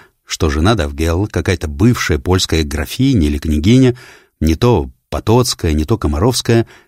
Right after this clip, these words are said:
занимается шитьём лифчиков. Этим наборщики и объясняли склонность Довгелло украшать виньетками такого рода галантные объявления. По словам Семёна Акоповича,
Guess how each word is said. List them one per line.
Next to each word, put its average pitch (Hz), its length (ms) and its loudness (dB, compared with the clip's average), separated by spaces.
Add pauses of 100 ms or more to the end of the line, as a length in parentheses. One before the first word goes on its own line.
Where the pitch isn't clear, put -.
(100)
занимается 76 880 0
шитьём 82 640 -2 (220)
лифчиков. - 680 -4 (600)
Этим 175 340 0
наборщики 120 540 -2
и 92 80 2
объясняли 120 640 0
склонность 85 560 0
Довгелло 73 680 0 (360)
украшать 85 500 -2
виньетками 85 720 0
такого 71 380 -6
рода 120 380 0 (280)
галантные 76 800 -2 (180)
объявления. 67 640 -6 (640)
По - 100 -4
словам 101 420 0 (220)
Семёна 98 400 4
Акоповича, 85 680 0